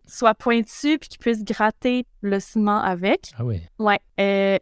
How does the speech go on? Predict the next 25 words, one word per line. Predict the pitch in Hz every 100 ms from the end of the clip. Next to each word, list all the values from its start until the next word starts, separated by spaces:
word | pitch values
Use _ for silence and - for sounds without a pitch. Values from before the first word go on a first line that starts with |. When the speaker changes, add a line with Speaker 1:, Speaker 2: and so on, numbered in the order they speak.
| -
Speaker 1:
il | 220
va | 233
souder | 220 - 269 302
artisanalement | 302 240 - 233 226 208 214 226 247
des | 214 202
manches | 208 247 269
de | 233
cuillère | 220 - 208 196 220 247 226
avec | 196 196 185
des | 202
morceaux | 202 208 208 - 262 269
de, | 220 196 -
de | 185 196
métal | 196 - 208 214 254 247
pour | - 196
que | 226
ça | 202
fasse | 202 240 240
des | 214
trucs | 208 240
un | 226
petit | 196
peu | -
plus | 220 226
pointus | - 220 196 - - 254